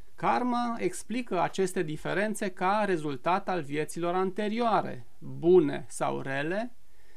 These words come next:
care și-au răsplata în prezent.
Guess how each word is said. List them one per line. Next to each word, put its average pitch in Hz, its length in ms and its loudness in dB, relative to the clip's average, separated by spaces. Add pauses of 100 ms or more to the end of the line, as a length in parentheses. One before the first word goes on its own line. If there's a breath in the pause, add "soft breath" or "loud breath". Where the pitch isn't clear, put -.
(240 soft breath)
care 185 280 0
și-au 214 260 0
răsplata 196 560 2
în 185 120 2
prezent. 175 680 0